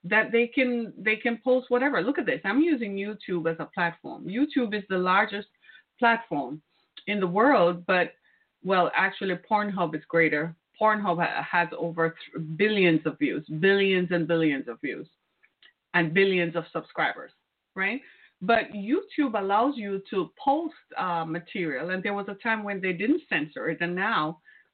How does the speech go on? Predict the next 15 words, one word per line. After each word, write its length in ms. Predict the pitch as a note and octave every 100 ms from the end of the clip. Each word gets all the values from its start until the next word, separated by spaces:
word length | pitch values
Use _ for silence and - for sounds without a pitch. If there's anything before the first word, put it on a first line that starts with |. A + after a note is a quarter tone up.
| -
to 80 | F#3+
post 220 | - D4+ -
that 160 | A3+
kind 160 | A3+ G#3
of 60 |
material 440 | G3 F#3 G#3+ G3 F3+
on 140 | E3
YouTube, 460 | F3 F#3 F#3 F3+ D#3+
it 120 | D#3+
goes 280 | G3 G3 G#3+ -
through 380 | A3 G#3 G3 G3 _ _ _ _
a 40 | F#3+ -
series 400 | A#3+ A#3+ A3+ G#3+ -
of 120 | D#3+ -
people. 440 | - D#4+ - -